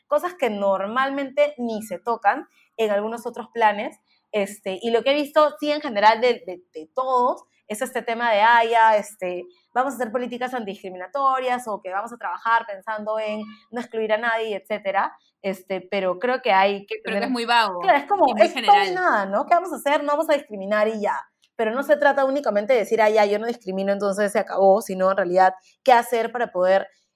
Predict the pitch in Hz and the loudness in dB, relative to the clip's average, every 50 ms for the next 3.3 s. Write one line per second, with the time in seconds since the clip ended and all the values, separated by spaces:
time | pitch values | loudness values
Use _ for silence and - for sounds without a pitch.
0 | _ - 240 233 202 208 202 208 240 233 247 254 254 214 180 - 208 214 208 - | _ 0 0 0 0 -2 -2 -2 0 0 0 0 0 0 0 -2 -8 -8 -6 -6
1 | 208 220 196 202 202 196 - 196 185 196 202 202 185 185 180 170 170 170 175 180 | -6 -4 -4 -4 -4 -2 -2 -2 -2 -2 -2 -6 -6 -6 -6 -6 -6 -4 -6 -6
2 | 180 - 175 - 185 180 - 196 180 175 175 170 175 180 180 - 175 170 170 - | -6 -8 -8 -8 -8 -10 -10 -12 -10 -6 -4 -4 -4 -4 -4 -4 -6 -6 -6 -8
3 | - 185 170 185 180 | -10 -8 -8 -8 -8